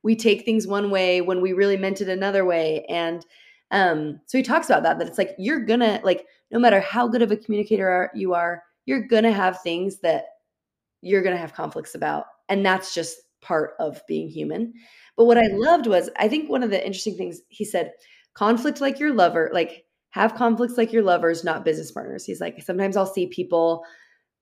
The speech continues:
have arguments or fight, and they're al-, like, they're not, <laughs> they're mo-, almost just, like, talking back and forth, but you wouldn't know that they even love each other, even though they do." But during a conflict, like, they're both so caught up in whatever it is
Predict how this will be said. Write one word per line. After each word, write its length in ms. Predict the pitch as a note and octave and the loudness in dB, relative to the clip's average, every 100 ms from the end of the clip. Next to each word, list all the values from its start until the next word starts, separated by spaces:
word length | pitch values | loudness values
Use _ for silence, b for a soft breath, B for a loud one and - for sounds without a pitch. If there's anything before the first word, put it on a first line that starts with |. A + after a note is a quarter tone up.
| _ _ _ _ _ _ _ | _ _ _ _ _ _ _
have 260 | F#3 F#3 F#3 | -4 0 4
arguments 440 | E3+ A#3+ A3 D#3+ - | 4 4 2 -2 -4
or 100 | D#3+ | -8
fight, 640 | - G3 E3+ F3 - - _ _ _ _ _ G3 | 0 2 2 0 -6 -20 _ _ _ _ _ -2
and 220 | G#3+ A3 | 2 4
they're 160 | G3 | 4
al-, 180 | - G3+ - | 4 2 2
like, 280 | F3+ - - _ _ | 0 -2 -10 _ _
they're 200 | F#3+ F#3 | 0 0
not, 680 | F3+ F3+ F3 F#3+ A3 - - - _ _ | 0 0 0 0 -2 -8 -14 -16 _ _
<laughs> 300 | - - - | -12 -12 -2
they're 120 | D4 A#3 | 2 4
mo-, 300 | A#3 - - | 2 -2 0
almost 320 | A3+ B3+ B3 | 2 2 0
just, 140 | G#3+ - | -4 0
like, 280 | D#3 D3+ B B - | 0 0 B B -2
talking 340 | G#3 G#3+ A3+ | 0 2 0
back 180 | F#3 F#3 | 0 -2
and 100 | F#3 | -6
forth, 320 | - G3+ A3+ - B B B - | -6 -4 -4 -10 B B B 2
but 100 | A#3 | 4
you 100 | B3 | 4
wouldn't 200 | D4 B3 | 2 2
know 160 | B3+ | 2
that 80 | B3+ | 2
they 160 | G#3 G3 | 2 2
even 200 | F#3 F3 | 0 0
love 160 | B3 | 0
each 160 | B3 A3+ | 0 -2
other, 140 | F3+ | -4
even 240 | - A#3+ C4 | -2 2 4
though 80 | G#3+ | 4
they 140 | F3+ | 2
do." 280 | - B3+ A3+ | 0 2 2
But 160 | - D3 | 2 2
during 180 | G#3 F#3 | 2 2
a 60 | |
conflict, 500 | F#3 A#3+ C4+ A#3 F#3 | -2 -2 0 -2 -4
like, 140 | F#3 - | -4 -2
they're 180 | F#3 F3+ | -2 0
both 240 | F#3+ G3+ | -2 -2
so 200 | - F3+ | -2 -4
caught 320 | F3+ F3+ E3+ E3+ | -4 -4 -2 -2
up 180 | E3 | -4
in 140 | E3 E3+ | -6 -6
whatever 300 | E3+ E3 E3 | -6 -2 0
it 80 | E3 | 0
is 380 | E3 A3+ B3 | 0 -2 -6